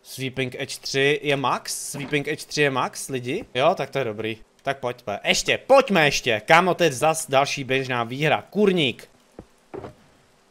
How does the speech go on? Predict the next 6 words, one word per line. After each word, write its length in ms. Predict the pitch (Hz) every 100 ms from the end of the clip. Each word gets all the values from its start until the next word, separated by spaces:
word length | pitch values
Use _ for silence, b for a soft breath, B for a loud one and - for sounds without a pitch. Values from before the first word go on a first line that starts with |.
| _ _ _ _ _ _ _ _ _ _ _ _
A 140 | 220 247
tohle 160 | 269
je 40 | 247
v 80 |
pohodě 480 | - 117 135 139 120
asi. 440 | 117 113 - 101